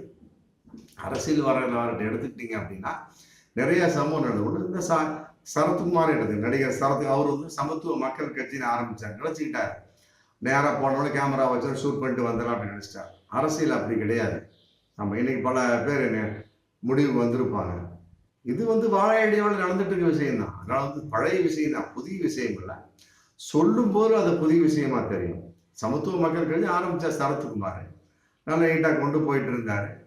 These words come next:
அங்கேயும் பல பிரச்சனைகள் தான். இந்த மாதிரி வந்து நிர்வாகிகளுடைய ஒப்புதலை கேட்கறது இல்ல, இவரா தன்னிச்சையா முடிவு எடுக்கிறது. மத்தபடி வந்து சொன்னார் பாரு, ராத்திரி மிட் நைட்ல பன்னெண்டு மணிக்கு என் பொண்டாட்டிட்ட கேட்டேன்,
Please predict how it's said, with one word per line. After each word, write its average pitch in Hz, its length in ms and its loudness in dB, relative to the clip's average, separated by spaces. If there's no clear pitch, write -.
அங்கேயும் 226 400 2
பல 180 160 4
பிரச்சனைகள் 151 580 2
தான். 117 120 -2
இந்த 135 100 -4
மாதிரி 139 220 -2
வந்து 131 200 -4
நிர்வாகிகளுடைய 123 880 -2
ஒப்புதலை 139 440 2
கேட்கறது 120 500 0
இல்ல, 101 120 0
இவரா 139 300 0
தன்னிச்சையா 127 460 -2
முடிவு 117 280 0
எடுக்கிறது. 104 360 -4
மத்தபடி 131 420 -6
வந்து 120 260 -4
சொன்னார் 135 360 2
பாரு, 110 180 0
ராத்திரி 123 280 0
மிட் 120 300 0
நைட்ல 127 340 0
பன்னெண்டு 120 340 0
மணிக்கு 127 240 0
என் 107 120 -2
பொண்டாட்டிட்ட 113 420 -4
கேட்டேன், 104 340 -6